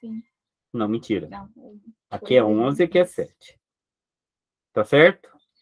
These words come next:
Speaker 1: Uhum.
Speaker 2: Entendido?
Speaker 1: Uhum.
Speaker 2: Então, qual é o valor de x?
Speaker 1: Uhum.
Speaker 2: Nossa, mas é muito boa essa questão. É muito boa. É uma questão simples e muito boa. Muito boa mesmo.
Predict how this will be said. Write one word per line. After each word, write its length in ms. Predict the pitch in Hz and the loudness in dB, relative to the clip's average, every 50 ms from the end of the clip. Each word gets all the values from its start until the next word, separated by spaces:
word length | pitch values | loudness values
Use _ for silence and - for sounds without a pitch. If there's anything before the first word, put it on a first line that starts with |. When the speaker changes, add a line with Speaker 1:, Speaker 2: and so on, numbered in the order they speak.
| _ _ - | _ _ -20
Speaker 1:
Uhum. 180 | 233 - - _ _ - | -20 -20 -20 _ _ -12
Speaker 2:
Entendido? 580 | - - 117 110 110 120 143 185 214 - - _ _ _ _ _ _ _ _ _ _ _ | -6 -2 -2 0 2 4 4 4 4 2 -4 _ _ _ _ _ _ _ _ _ _ _
Speaker 1:
Uhum. 240 | 226 220 226 277 349 - _ _ _ _ _ _ _ _ _ _ _ _ _ _ _ _ _ _ _ _ | -16 -16 -16 -16 -18 -20 _ _ _ _ _ _ _ _ _ _ _ _ _ _ _ _ _ _ _ _
Speaker 2:
Então, 160 | - 143 131 | -4 -2 4
qual 220 | - 160 165 170 | 8 8 10 10
é 20 | 160 | 10
o 20 | |
valor 300 | 151 160 147 151 151 147 | 10 8 8 8 6 6
de 80 | 143 - | 2 -2
x? 500 | - - 269 349 339 - - - _ _ _ _ _ _ _ _ _ _ _ _ _ _ _ _ _ _ _ _ _ | -6 -2 0 0 -2 -2 -6 -20 _ _ _ _ _ _ _ _ _ _ _ _ _ _ _ _ _ _ _ _ _
Speaker 1:
Uhum. 380 | 240 233 233 240 247 269 302 _ _ _ _ _ | -20 -20 -20 -20 -20 -20 -20 _ _ _ _ _
Speaker 2:
Nossa, 400 | - 143 156 214 220 220 - 202 | -4 0 0 0 0 0 -2 -4
mas 160 | 185 202 190 | -2 -2 0
é 60 | 226 240 | 0 2
muito 420 | 214 202 220 269 294 339 339 277 | 2 2 2 2 2 2 0 0
boa 320 | 175 151 175 202 208 185 | 4 6 6 8 8 6
essa 160 | 160 - - 107 | 4 0 -4 -12
questão. 480 | - 123 - - - - 87 87 - _ _ _ - _ _ | -12 -12 -14 -12 -12 -12 -12 -12 -16 _ _ _ -20 _ _
É 80 | - 202 | -6 -6
muito 280 | 226 254 269 - 247 | -4 -6 -6 -6 -4
boa. 400 | 165 147 156 151 131 110 104 - _ _ _ _ _ _ _ - | 0 4 4 4 4 2 -2 -6 _ _ _ _ _ _ _ -4
É 60 | - | -2
uma 60 | 160 | 0
questão 300 | 156 214 - - 240 240 | 0 0 0 2 0 0
simples 600 | 220 - - - - 247 302 294 302 294 247 202 208 | 0 -4 -8 -8 -2 0 0 0 0 -2 -2 0 0
e 40 | 208 | 0
muito 500 | 165 165 214 285 370 370 - _ - 143 | 0 2 0 0 -2 -4 -4 _ -2 -2
boa. 500 | 117 107 131 147 147 123 101 95 98 107 _ - | 2 4 6 6 6 6 2 -2 -6 -14 _ -10
Muito 300 | 185 220 247 247 - 196 | -8 -8 -8 -8 -4 0
boa 240 | 160 175 190 202 | 2 4 4 4
mesmo. 480 | 185 151 117 104 101 101 - - 104 | 2 0 0 -2 -2 -6 -10 -18 -20